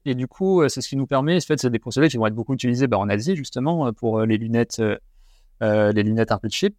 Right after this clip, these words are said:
Bah, nous, on utilise ça, on essaye de le retravailler derrière, bah, pareil, en internalisant dans l'atelier, euh, pour toutes les étapes de finition,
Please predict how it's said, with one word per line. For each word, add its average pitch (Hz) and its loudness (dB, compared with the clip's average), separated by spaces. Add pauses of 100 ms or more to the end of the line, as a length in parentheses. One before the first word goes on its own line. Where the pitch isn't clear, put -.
Bah, 120 -6
nous, 147 0
on 156 2
utilise 131 -4
ça, 175 2
on 170 2
essaye 131 -2
de 127 -2
le 120 0
retravailler 147 0
derrière, 147 2
bah, 123 -2
pareil, 139 0
en 135 0
internalisant 147 -2
dans 123 0
l'atelier, 143 0
euh, 135 4
pour 117 -6
toutes 135 -10
les 131 0
étapes 135 0
de 123 -4
finition, 147 -6